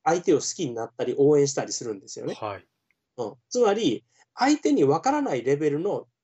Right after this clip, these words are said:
Speaker 1: ことをいくら言っても意味がないっていうことなんです。
Speaker 2: うん。
Speaker 1: うん。だから、あの、これすごい情報発信者はさじ加減が難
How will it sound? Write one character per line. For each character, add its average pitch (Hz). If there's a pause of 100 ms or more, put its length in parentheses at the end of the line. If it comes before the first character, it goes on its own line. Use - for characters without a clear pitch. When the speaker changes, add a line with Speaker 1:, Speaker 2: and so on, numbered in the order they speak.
(100)
Speaker 1:
こ 160
と 151
を 104
い 98
く -
ら 123
言 113
っ -
て -
も 98
意 277
味 202
が 127
な 123
い 113
っ - (180)
て 110
い 95
う -
こ -
と 113
な 92
ん 95
で -
す。 170
Speaker 2:
う 170
ん。 107 (680)
Speaker 1:
う 156
ん。 120 (100)
だ 247
か 226
ら、 214 (320)
あ 143
の、 139
こ -
れ -
す -
ご 208
い - (320)
情 190
報 185
発 175
信 180
者 123
は 107
さ 139
じ 139
加 170
減 127
が 104
難 110